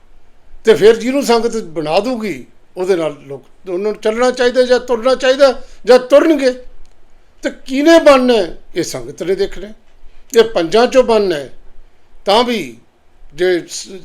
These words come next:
ਜਾਂ ਜਿਹੜੇ ਬਾਗੀ ਧੜੇ ਵਾਲੇ ਜਿਹਨੂੰ ਜਾਂ ਸੁਧਾਰ ਲਹਿਰ ਵਾਲੇ, ਉਹਨਾਂ ਚੋਂ ਦੇਖ ਲਓ, ਇਹ ਤਾਂ ਲੋਕਾਂ ਨੇ ਦੇਖਣਾ। ਸਰਜੀਤ ਸਿੰਘ ਰਖੜਾ ਦਾ, ਪ੍ਰੇਮ ਸਿੰਘ ਚੰਦੂ ਮਹਾਰਾਜ ਜਾਂ ਬੀਬੀ ਸਤਵੰਤ ਕੌਰ ਜਾਂ ਗਿਆਨੀ ਹਰਪ੍ਰੀਤ ਸਿੰਘ, ਨਾਂ ਤਾਂ ਬੜੇ ਚੱਲ ਰਹੇ ਨੇ,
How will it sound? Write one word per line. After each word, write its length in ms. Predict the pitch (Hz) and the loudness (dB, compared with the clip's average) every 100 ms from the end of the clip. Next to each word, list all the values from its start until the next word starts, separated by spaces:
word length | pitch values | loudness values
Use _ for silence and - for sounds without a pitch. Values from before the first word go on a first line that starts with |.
| - 139 | -18 -8
ਜਾਂ 520 | 170 160 156 127 160 | -2 -2 -2 -8 -12
ਜਿਹੜੇ 340 | 143 180 170 147 131 - - - - | -6 -2 -4 -6 -16 -20 -20 -20 -16
ਬਾਗੀ 340 | 135 160 160 226 | -4 -4 -2 -2
ਧੜੇ 280 | 240 220 208 | 2 4 4
ਵਾਲੇ 240 | 202 196 | 4 0
ਜਿਹਨੂੰ 460 | 170 160 180 180 170 | -6 -8 -4 -2 -2
ਜਾਂ 140 | 190 | -4
ਸੁਧਾਰ 400 | - 202 156 147 | -2 -2 -2 -2
ਲਹਿਰ 220 | 202 202 | 0 0
ਵਾਲੇ, 300 | 190 123 107 | 0 -6 -12
ਉਹਨਾਂ 120 | 131 | -14
ਚੋਂ 140 | 160 262 | -12 -12
ਦੇਖ 260 | 247 226 | -12 -12
ਲਓ, 120 | 269 294 - - - - - | -14 -14 -14 -14 -16 -20 -20
ਇਹ 60 | 147 | -6
ਤਾਂ 80 | 175 | -6
ਲੋਕਾਂ 280 | 170 170 240 | -4 -2 -2
ਨੇ 100 | 254 | -2
ਦੇਖਣਾ। 360 | 233 - 277 - - - - - - - - | -4 -6 -16 -18 -20 -20 -20 -20 -20 -20 -10
ਸਰਜੀਤ 360 | - 127 156 | -6 -6 -6
ਸਿੰਘ 180 | - 220 | -2 0
ਰਖੜਾ 360 | 214 - 202 190 | 0 -2 0 0
ਦਾ, 180 | 185 202 | 0 -2
ਪ੍ਰੇਮ 400 | - 190 185 170 | -4 -4 -4 -4
ਸਿੰਘ 200 | 202 202 | -8 -6
ਚੰਦੂ 300 | 185 156 175 | -8 -6 -6
ਮਹਾਰਾਜ 540 | 170 160 180 226 170 | -4 -4 -4 -4 -4
ਜਾਂ 300 | 170 175 165 143 156 143 - - - | -4 -2 -2 -6 -16 -18 -18 -20 -14
ਬੀਬੀ 260 | 147 165 190 | -10 -8 -8
ਸਤਵੰਤ 500 | 175 151 160 175 165 | -10 -10 -8 -8 -8
ਕੌਰ 300 | - 170 175 | -6 -4 -4
ਜਾਂ 160 | 170 165 | -6 -6
ਗਿਆਨੀ 340 | 156 156 160 | -6 -6 -6
ਹਰਪ੍ਰੀਤ 440 | 143 160 - 175 | -6 -8 -10 -12
ਸਿੰਘ, 240 | 165 226 226 - - - - - | -10 -12 -12 -16 -20 -20 -18 -10
ਨਾਂ 200 | 139 160 | -8 -4
ਤਾਂ 120 | 226 | 0
ਬੜੇ 180 | 240 254 | 2 4
ਚੱਲ 240 | 254 240 | 4 2
ਰਹੇ 200 | 233 226 | 2 2
ਨੇ, 140 | 233 | -2